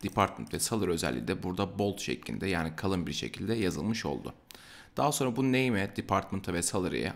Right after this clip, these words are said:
alta gelen değerleri, yani tablomuzun içeriğini ekleyebiliriz. Bunun için bir tane daha ben table row açıyorum ve T D etiketi yardımıyla bu sefer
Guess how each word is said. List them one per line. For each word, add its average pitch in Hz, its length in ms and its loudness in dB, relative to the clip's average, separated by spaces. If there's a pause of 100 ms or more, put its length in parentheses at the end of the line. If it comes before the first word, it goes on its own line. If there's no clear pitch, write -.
alta 98 380 2
gelen 73 320 -2
değerleri, 73 480 -2 (320)
yani 85 180 2
tablomuzun 98 500 2
içeriğini - 460 0
ekleyebiliriz. 117 760 0 (320)
Bunun 123 200 6
için 123 240 -2
bir 135 180 6
tane 117 220 4
daha 110 300 2 (100)
ben 76 260 -2 (880)
table 87 360 4
row 87 180 4
açıyorum 123 400 2
ve 120 60 2
T 113 320 4
D 120 120 8
etiketi - 380 0
yardımıyla 90 580 0
bu 127 60 2
sefer - 400 -4